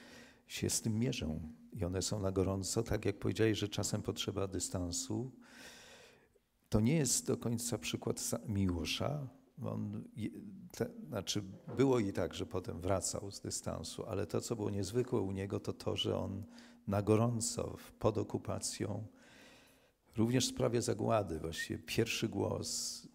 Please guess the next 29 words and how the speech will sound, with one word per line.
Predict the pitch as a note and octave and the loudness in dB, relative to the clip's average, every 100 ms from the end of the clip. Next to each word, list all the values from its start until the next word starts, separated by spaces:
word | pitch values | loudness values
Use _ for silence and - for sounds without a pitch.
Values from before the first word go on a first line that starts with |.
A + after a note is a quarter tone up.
| - G#2+ | -6 0
y, | G2+ G2 G2 | 2 2 0
który, | - - G2+ G2 F#2+ G2 A2+ - - C3 | -4 -6 -2 0 0 -2 -6 -12 -10 -8
który | - G2 F#2+ | -2 0 2
został | G#2 - G#2 | 0 2 2
zabrany | F#2 F#2+ G2 F#2+ F#2 | 2 0 0 -2 -4
w | - | -2
poezji. | F#2+ F2 F2 A2 | -2 0 -2 2
Są | D#3+ D3+ D3 | 2 2 -2
poeci | - B2 A#2+ A#2+ | 0 0 0 -2
tacy | A2+ - | -2 0
jak | G2 G2 | -2 2
Jerzy | A2+ G#2+ | 2 0
Ficowski, | - G2+ - - - - G#2+ - _ - - - - - - - - | -4 -4 -2 -2 -4 -8 -12 -14 _ -20 -20 -20 -20 -20 -20 -20 -14
który | - G2+ G#2 | 0 4 4
napisał | G2+ A#2 G#2+ A2 | 2 0 2 2
po | - G#2 | 2 -2
dw-, | F2+ - - - - | -2 -10 -16 -20 -2
po | G#2 F#2+ - - | -2 -2 -10 -10
ponad | - B2 A#2 G2+ | 0 2 2 -4
dwudziestu | F2+ G2+ G#2 - - | -6 -4 -4 -4 -4
latach, | G2+ A2 F#2+ - | -2 -2 -4 -6
czekał | - A#2 - D#2+ F2 | -2 -4 -2 -4 -4
przez | - G#2+ - | -6 -4 -2
całe | A2 G#2 G#2 | 0 0 -2
dekady | G#2 - G2 F2+ F2 E2+ | -2 0 -2 -2 -6 -4
do | G#2 | -6
tego, | - G#2 G2 | -4 -4 -4
żeby | F#2+ G2+ F#2+ G2 G2 - | -4 -4 -4 -4 -6 -8
wreszcie | G2+ A2+ A#2 - - A2 G#2+ | 0 2 4 0 -2 0 0